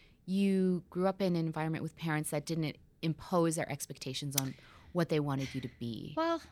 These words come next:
Speaker 2: maybe they did, and I just didn't listen.
Speaker 1: Mm.
Speaker 2: Because I'm the kind of person where if you tell me I have to do something, I'm like, "Can I swear?"
Speaker 1: Yeah.
Speaker 2: Oh, I'm like, "Fuck that. I'm not gonna <laughs> do that. O-, only not gonna do it because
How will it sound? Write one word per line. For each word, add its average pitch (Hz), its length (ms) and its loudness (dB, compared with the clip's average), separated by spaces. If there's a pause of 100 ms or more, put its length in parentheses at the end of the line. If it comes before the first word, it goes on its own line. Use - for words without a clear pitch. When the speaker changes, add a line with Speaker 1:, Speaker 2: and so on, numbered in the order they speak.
(680)
Speaker 2:
maybe 330 440 2
they 339 80 -2
did, 220 240 2
and 220 100 2
I 208 100 4
just 233 220 -4
didn't 285 260 4
listen. 180 440 -2 (680)
Speaker 1:
Mm. 202 60 2
Speaker 2:
Because 214 420 4
I'm 247 280 4
the 302 100 2
kind 277 240 0
of 247 100 -4
person 226 320 -4
where 220 80 -2
if 214 160 -8
you 226 100 -4
tell 185 280 -4
me 196 180 -4
I 190 60 -4
have 185 160 -4
to 190 80 -8
do 165 120 -6
something, 190 340 -8
I'm 208 80 -4
like, 202 180 -8 (720)
"Can 208 120 -6
I 214 60 -4
swear?" 170 380 -14 (280)
Speaker 1:
Yeah. 214 340 2 (220)
Speaker 2:
Oh, 247 260 6 (160)
I'm 220 120 6
like, 185 160 -2
"Fuck - 400 4
that. 185 400 4
I'm 233 160 6
not 466 160 2
gonna - 240 8
<laughs> - 40 2
do - 180 6 (160)
that. - 280 0 (400)
O-, 277 200 10 (100)
only 320 360 8
not 285 260 6
gonna 254 200 4
do 202 160 0
it 226 120 0
because 214 260 -4